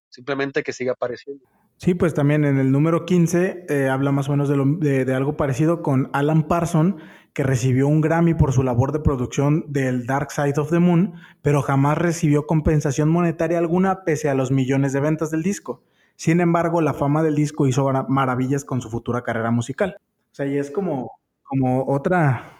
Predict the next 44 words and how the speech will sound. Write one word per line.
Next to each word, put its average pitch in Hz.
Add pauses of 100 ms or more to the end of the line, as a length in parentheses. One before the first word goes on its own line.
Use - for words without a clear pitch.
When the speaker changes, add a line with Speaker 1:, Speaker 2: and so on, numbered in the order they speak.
Speaker 2:
bueno, 151
por 135
ejemplo, 143
yo 147
no 151
sabía 143
ninguno 139
de 139
estos 139
datos, 143
pero 127
es 123
como, 123 (240)
eh, 120 (180)
como 143
una 180
constante, 170
o 160
sea, 170
no 190
es 196
malo, 175
pero 143
sí 139
se 156
vio 135
que, 127
que 101
a 123
lo 135
mejor 143
no 185
eran 202
agarrados, 143
pero 127
no 127
reconocían 135 (300)
monetariamente 135
a, 117
a 110
los, 107
a 127
los 123
colaboradores. 131